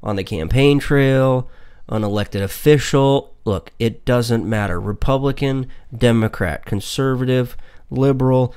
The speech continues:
libertarian. It does not matter. If you say something that proves that you are completely stuck on stupid, guess what? We are going to call you out. And this week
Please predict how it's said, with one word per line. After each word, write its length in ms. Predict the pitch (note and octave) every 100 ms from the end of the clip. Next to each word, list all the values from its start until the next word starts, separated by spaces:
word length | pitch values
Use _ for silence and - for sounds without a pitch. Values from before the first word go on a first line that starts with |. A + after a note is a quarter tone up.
| -
libertarian. 1000 | G2+ G#2 G#2 F#2+ B2 B2 B2 B2 A#2+ A#2 - - - - -
It 420 | C3+ - C3+ -
does 340 | D#3 D3+ D3 C#3
not 320 | C#3 C#3 -
matter. 440 | A2 A#2 A2+ F#2+
If 160 | D#2+ -
you 140 | G2+
say 420 | G2 - - C#3+ D3+
something 580 | - D3+ C3 C3+ B2+ - - - -
that 200 | B2 A2+
proves 520 | - C#3+ D3+ D3+ C3+
that 100 | C3
you 180 | A2+ A#2+
are 120 | A#2
completely 760 | A2+ A2+ - C#3 C#3+ E3 D#3 D3
stuck 340 | - B2 A2
on 140 | G2 F#2
stupid, 580 | - D3 D3 D#3 D3+ - - - - C3
guess 320 | B2 A#2 -
what? 240 | G2 D2+ - - -
We 140 | A#2+
are 80 | G#2+
going 440 | G#2 A#2 A#2+ A2 G#2+
to 140 | A2
call 260 | - G#2+ G#2
you 180 | G2+
out. 280 | F2+ C2+ - - - -
And 260 | G2 G2+ -
this 260 | F3 -
week 320 | D3 C#3 C#3